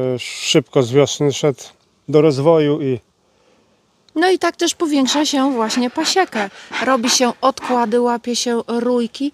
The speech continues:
Speaker 2: i jak taki odkład się zrobi, trzeba dać mu amciu.
Speaker 1: No niestety, bo on jest za słaby, żeby on sobie mógł sam, e, nazbierać. Jakby był taki pożytek, e, stuprocentowy, że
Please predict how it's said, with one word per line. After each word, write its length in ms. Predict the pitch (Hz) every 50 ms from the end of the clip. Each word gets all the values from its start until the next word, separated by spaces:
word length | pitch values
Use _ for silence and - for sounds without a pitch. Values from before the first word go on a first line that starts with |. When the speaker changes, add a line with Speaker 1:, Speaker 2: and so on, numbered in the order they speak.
| - - - - - - _ - -
Speaker 2:
i 80 | 277 277
jak 200 | 277 277 262 -
taki 260 | 277 269 - 269 247 - -
odkład 400 | 269 269 - - 254 254 247 -
się 140 | - 254 240
zrobi, 320 | 220 240 240 233 220 240
trzeba 360 | - - - 240 214 240 240
dać 200 | 208 226 220 -
mu 160 | 240 240 233 - -
amciu. 420 | 254 269 269 262 220 - 220 202 - - - - _ _ -
Speaker 1:
No 140 | 160 170 175
niestety, 420 | 180 160 - - 170 143 - 143 135 139
bo 60 | 156
on 60 | 156 160
jest 200 | 160 151 135 123
za 140 | 147 156 123
słaby, 460 | - - 156 170 160 151 139 139 135
żeby 260 | 131 143 123 131 139
on 100 | 139 127
sobie 340 | - 143 135 123 135 139 131
mógł 180 | 135 135 -
sam, 320 | - - 147 139 139 139 120 - - - _ _ _ _ _ _ _ _ _ _ _ _ _ _ -
e, 40 | 143 139 143 143 143 143 143
nazbierać. 800 | 151 170 180 165 156 160 190 202 185 165 143 131 113 - - - _ _ _ - _ - _ _ _ _ _ _ 294 294 220
Jakby 260 | 214 208 185 165 180
był 200 | 170 170 190 180
taki 260 | 165 190 165 - 170 -
pożytek, 640 | - 170 143 135 170 170 - 180 170 160 - 160
e, 20 | 160 156 151 147 143 135 139 135 135 131 123 117 101 -
stuprocentowy, 960 | - - - - 170 143 - 165 147 - 160 147 135 - 160 165 160 156 151 139
że 160 | 135 143